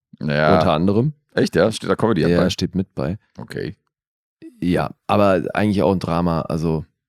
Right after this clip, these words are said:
Speaker 2: wie auch immer. Wie gesagt, auf Sundance, in Sundance liefert, dann Berlinale und ich habe jetzt gesagt N C seventeen. Das steht zwar noch auf I M D B, aber dieser Film,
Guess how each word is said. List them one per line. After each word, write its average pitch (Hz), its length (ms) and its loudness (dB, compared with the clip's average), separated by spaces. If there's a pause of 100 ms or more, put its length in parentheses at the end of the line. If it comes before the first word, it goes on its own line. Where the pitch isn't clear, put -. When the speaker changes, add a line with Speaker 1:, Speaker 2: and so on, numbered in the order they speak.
(120)
Speaker 2:
wie - 140 -6
auch - 100 -6
immer. 58 160 -6 (600)
Wie 95 120 0
gesagt, 85 340 -2
auf 87 140 -2
Sundance, 123 680 2 (220)
in 120 180 2
Sundance 117 500 0
liefert, 110 300 0
dann 95 200 0
Berlinale 101 720 2
und 101 360 0 (1400)
ich - 160 -6
habe 98 100 -2
jetzt - 140 -8
gesagt 98 320 -2
N 107 140 2
C 110 180 0
seventeen. 104 720 0 (420)
Das 107 200 0
steht 131 180 2
zwar 117 140 2
noch 107 120 2
auf 98 140 0
I - 40 -2
M 101 200 2
D 90 60 0
B, 110 340 2
aber 95 240 0
dieser 98 240 0
Film, 107 380 0